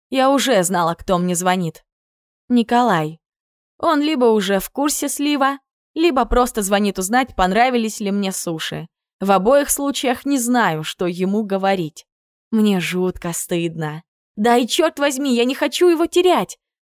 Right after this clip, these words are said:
Особенно по такой глупости. "Алло?" —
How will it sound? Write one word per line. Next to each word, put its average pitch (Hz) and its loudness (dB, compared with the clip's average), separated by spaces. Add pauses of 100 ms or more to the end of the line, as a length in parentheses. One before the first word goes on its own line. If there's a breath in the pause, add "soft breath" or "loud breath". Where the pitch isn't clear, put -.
(100)
Особенно 220 -2 (420)
по 226 2
такой 208 -4
глупости. 175 -6 (760)
"Алло?" — 226 2